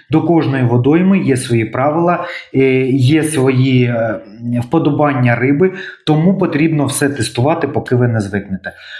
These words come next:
Але я ж кажу: є винятки. Не забувайте, є солоденькі ліквіди, є солоденькі приманочки, такі як шовковиця, кисла грушка, е, покемончик шовковиця.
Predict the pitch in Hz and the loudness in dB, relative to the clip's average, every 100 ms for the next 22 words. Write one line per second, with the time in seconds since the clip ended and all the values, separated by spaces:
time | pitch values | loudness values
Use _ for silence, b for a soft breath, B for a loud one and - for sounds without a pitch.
0 | B 139 147 165 196 170 - 143 117 101 | B -2 0 2 2 0 -2 -2 -2 -4
1 | - 110 143 170 156 127 110 - 101 - | -4 -2 0 2 0 0 -2 -6 -10 -14
2 | B B 135 160 185 180 170 147 139 113 | B B 0 2 2 2 0 0 0 0
3 | 98 101 92 _ _ 120 120 156 135 104 | -4 -8 -14 _ _ -2 2 2 0 -4
4 | - - - 151 120 117 120 117 113 139 | -8 -12 -6 -4 -2 0 0 -2 -2 0
5 | 139 131 151 147 156 160 B B 123 147 | 0 0 0 2 0 -2 B B 0 0
6 | 165 156 135 131 131 127 127 123 120 110 | 0 0 0 0 0 0 -2 -2 -2 0
7 | 113 110 120 - 156 151 151 B - 143 | 0 0 0 -2 -2 -4 -4 B -4 -4
8 | 127 135 - - 123 107 - 175 175 165 | 0 0 0 -4 -4 -4 -2 2 4 2
9 | 160 151 - 127 - 127 123 120 160 180 | 0 -4 -2 -4 -2 -2 0 2 2 2
10 | 165 - 139 117 B B - 139 139 151 | 2 -2 -4 -4 B B -2 0 0 -2
11 | - 143 143 185 190 180 160 165 147 160 | 0 0 4 4 2 0 -2 -2 0 0
12 | 151 143 - 123 - | 2 2 0 -4 -8